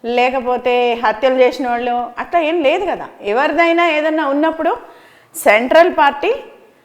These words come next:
ఒక జాయినింగ్ అయినప్పుడు, ఒక సీట్ ఇచ్చినప్పుడు క్షుణ్ణంగా వాళ్ళని పరిశీలించి క్లీన్ చిట్ ఉన్నప్పుడు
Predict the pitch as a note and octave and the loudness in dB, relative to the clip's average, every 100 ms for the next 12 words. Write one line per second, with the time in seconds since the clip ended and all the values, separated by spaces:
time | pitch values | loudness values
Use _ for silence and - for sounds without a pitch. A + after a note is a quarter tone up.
0 | _ A3+ A#3 C4 A3+ G#3 A3 D4 F#4 F4 | _ -6 0 0 2 2 4 4 2 2
1 | D4 C4+ C4 C4 C#4+ F#4 C4 B3 B3 C#4 | 0 0 -4 -4 -4 -4 -4 -4 -4 -2
2 | D4 - E4 - C4 A#3 - G4+ C5 - | -4 -2 -6 -4 -4 -4 -4 -6 -6 -14
3 | - - C#4 D#4 F4+ F#4 F4+ F4+ G#4 E4 | -18 -6 -2 0 0 0 0 2 2 2
4 | E4 D#4 C#4 C4+ E4+ D#4+ D#4 D#4 G4 D4 | 2 0 0 0 -2 -2 -2 -2 -4 -2
5 | D#4 E4+ F#4+ D4+ C#4 C#4+ C#4 C#4+ D4 | 0 0 -2 -4 -2 -2 -4 -2 -2